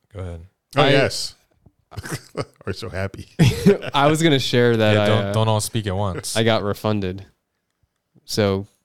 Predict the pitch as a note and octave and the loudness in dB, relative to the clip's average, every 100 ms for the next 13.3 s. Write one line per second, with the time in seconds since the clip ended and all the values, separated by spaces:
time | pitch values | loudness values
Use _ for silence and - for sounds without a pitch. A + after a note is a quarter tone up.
0 | _ B2+ B2+ G2 - F2+ - G2+ G2 - | _ -2 -2 -4 -6 -6 -6 -8 -8 -6
1 | G#2+ G2+ G2+ G#2+ A2 A2 A2 A2+ G#2+ A2 | -2 0 0 0 0 0 0 -2 -2 0
2 | G#2 G2+ - - - - G2 G2 F#2+ F#2 | 0 0 -6 -8 -10 -4 -2 0 -2 -4
3 | F2 E2 F#2+ E2+ F#2+ F#2+ F2 E2+ - F2+ | -6 -4 -4 -2 -2 -4 -4 -10 -8 -6
4 | G2+ - A#2+ B2+ C#3 - B2 A2+ A2 G2 | -6 -6 -10 -8 -10 -8 -2 2 2 2
5 | G2 G#2+ G#2+ G2+ - F2+ G2+ A#2+ A2 G#2+ | 2 2 2 -2 -4 -4 0 2 2 2
6 | A2 A#2 A#2 A2+ A2+ A2 G#2 - - - | 2 0 0 0 2 0 -4 -10 -12 -8
7 | A#2 A#2+ A#2+ - - C#3+ C3 A2+ A2+ A2+ | 0 2 2 -2 4 6 6 4 2 0
8 | - A2+ G#2+ G#2 F2+ - G#2 F#2+ F#2+ - | 0 0 2 0 -4 -6 -4 -2 -4 -8
9 | - - _ _ _ _ _ _ _ _ | -18 -20 _ _ _ _ _ _ _ _
10 | - G2+ G2 F#2 F#2 F#2 - - - - | -2 0 2 2 0 -2 -6 -10 -14 -20
11 | _ - - - - - _ _ _ _ | _ -20 -20 -20 -20 -20 _ _ _ _
12 | _ A#2 G#2+ G#2+ G2+ G2+ G2 G2 G#2 G2+ | _ -2 2 4 4 4 2 0 2 2
13 | G#2 G2+ G2+ | 4 2 0